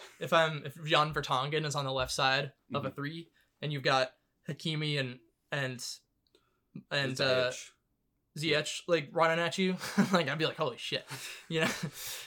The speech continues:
Speaker 1: you'd have to really be relying on Carrasco or Torgan
Speaker 2: Mm-hmm.
Speaker 1: Hazard there
Speaker 2: Mm-hmm.
Speaker 1: in defense, tucking back on the left side.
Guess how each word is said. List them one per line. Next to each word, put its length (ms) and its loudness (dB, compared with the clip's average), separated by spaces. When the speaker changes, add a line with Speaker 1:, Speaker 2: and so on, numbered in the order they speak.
Speaker 1:
you'd 140 6
have 120 6
to 100 -2
really 260 4
be 240 0
relying 420 2
on 160 -6
Carrasco 560 0
or 460 -6
Torgan 220 2
Speaker 2:
Mm-hmm. 80 -4
Speaker 1:
Hazard 380 -2
there 280 -4
Speaker 2:
Mm-hmm. 120 -12
Speaker 1:
in 140 -4
defense, 600 -4
tucking 320 0
back 260 0
on 100 -4
the 80 -8
left 180 -6
side. 320 -4